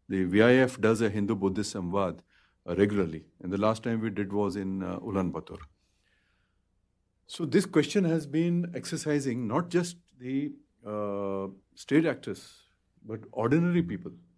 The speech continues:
So I think we should listen to what the ordinary people are saying. So this, we have to get together these moderate voices, well-reasoned, moderate voices, which are open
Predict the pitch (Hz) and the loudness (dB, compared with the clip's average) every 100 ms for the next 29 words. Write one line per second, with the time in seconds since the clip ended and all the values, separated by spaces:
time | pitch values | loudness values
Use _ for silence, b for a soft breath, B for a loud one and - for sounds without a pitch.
0 | _ _ - - 143 175 170 160 170 135 | _ _ -6 0 2 2 0 0 -2 -2
1 | 131 180 175 165 117 127 139 156 120 120 | -2 -2 0 0 0 0 0 2 2 0
2 | 139 151 139 143 139 135 107 82 _ _ | -2 -2 -6 -4 -4 -4 -12 -14 _ _
3 | _ _ _ _ _ _ _ _ _ _ | _ _ _ _ _ _ _ _ _ _
4 | _ _ _ _ _ _ - 202 196 - | _ _ _ _ _ _ 2 4 6 2
5 | - _ _ _ _ _ 120 156 202 214 | -4 _ _ _ _ _ 6 8 8 4
6 | 220 127 151 156 131 113 104 107 - 120 | 0 4 2 4 2 4 2 -2 -2 -2
7 | 123 117 110 117 139 147 143 - 92 92 | -2 0 2 6 6 6 2 -6 -4 -4
8 | - 73 - _ _ - 98 120 160 180 | -8 -20 -20 _ _ -16 -2 4 6 6
9 | 127 101 117 117 127 135 135 - 98 101 | 0 0 2 2 0 -2 -4 -10 -2 0
10 | 107 120 135 139 - 101 101 98 113 110 | 2 4 2 2 -4 0 0 -2 -10 -10
11 | - _ 107 120 131 131 - - 143 139 | -12 _ -8 -2 2 2 0 4 4 6
12 | 151 90 - | 4 4 -4